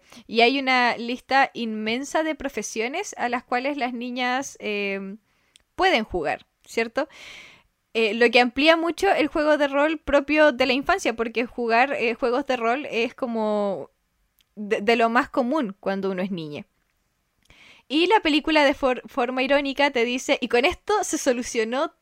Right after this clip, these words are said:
todo". <laughs> Porque ahora las niñas pueden ser todo lo que quieran ser, ¿cierto?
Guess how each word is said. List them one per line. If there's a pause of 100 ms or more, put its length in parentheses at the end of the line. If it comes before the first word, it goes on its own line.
todo".
<laughs>
Porque
ahora
las
niñas
pueden
ser
todo
lo
que
quieran
ser,
¿cierto?